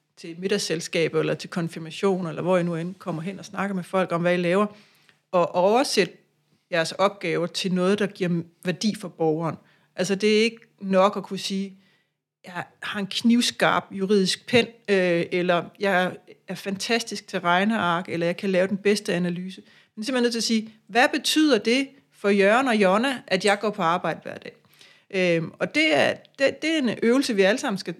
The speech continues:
skal gøre, synes jeg. Altså, og det gælder jo ikke kun djøffere, det gælder rigtig mange, som sidder med noget, som, som ikke er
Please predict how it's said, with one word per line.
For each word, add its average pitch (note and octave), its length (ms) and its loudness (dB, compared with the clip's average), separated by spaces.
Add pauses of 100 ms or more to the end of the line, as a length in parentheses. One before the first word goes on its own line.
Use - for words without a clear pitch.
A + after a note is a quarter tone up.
(120)
skal F#3 320 -6
gøre, A3 360 0
synes G3+ 320 -10
jeg. E3+ 80 -10 (140)
Altså, F#3 460 0 (560)
og G3 100 -12
det A#3+ 280 -2
gælder G#3+ 220 2
jo F3+ 60 4
ikke G3 120 0
kun A#3+ 160 0
djøffere, G#3+ 320 2
det G3 120 -2
gælder A3 220 0
rigtig G#3+ 260 0
mange, G3 260 0
som F#3 220 0 (380)
sidder A3 320 4
med F3+ 120 2
noget, G3 280 4
som, F#3 240 0 (420)
som F#3 280 -2
ikke A#3+ 360 2
er F3+ 260 4